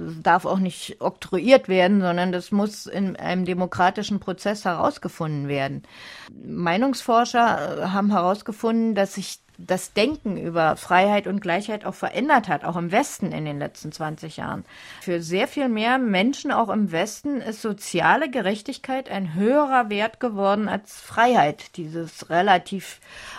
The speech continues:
absolute, dieser absolute Begriff, der ja eigentlich auch nur eine Basis hat, wenn er eine materielle,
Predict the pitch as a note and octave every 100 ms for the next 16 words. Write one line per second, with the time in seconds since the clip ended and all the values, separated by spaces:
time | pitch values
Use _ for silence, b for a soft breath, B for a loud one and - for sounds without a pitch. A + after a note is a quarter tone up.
0 | - E3+ - - F#3 G#3 B3+ G#3 D#3+ D3+
1 | - - E3+ E3 D#3 - F3 G#3 F3+ E3
2 | - D3 F#3+ - F#3 E3+ D#3+ D#3 D3+ -
3 | - - F#3+ G#3 G#3 - G#3+ A3 A3+ G#3
4 | G3+ D#3 F3 G3 F#3 - F#3+ F#3 F3+ F3
5 | E3+ E3+ - D3+ F3 E3+ E3+ E3+ G#3 F3
6 | E3+ F3+ F#3+ F3+ D#3